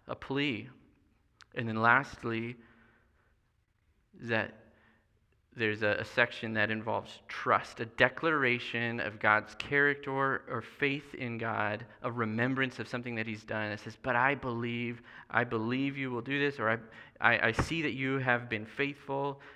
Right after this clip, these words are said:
and therefore I trust in you." So, as we dig in, I hope that you will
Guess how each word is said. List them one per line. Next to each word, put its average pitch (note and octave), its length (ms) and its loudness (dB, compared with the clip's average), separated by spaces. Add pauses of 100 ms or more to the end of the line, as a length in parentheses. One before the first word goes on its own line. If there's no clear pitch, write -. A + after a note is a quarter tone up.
and A2+ 120 -2
therefore A2+ 380 2
I F2+ 80 2
trust - 460 -2
in B2 100 -6
you." A#2 300 -6 (3000)
So, A#2+ 300 4 (580)
as D3 220 8
we F3 100 2
dig D3 220 2
in, A2+ 180 6
I C#3+ 280 10
hope C3 440 0 (480)
that B2 160 4
you C3+ 240 -2
will B2 460 4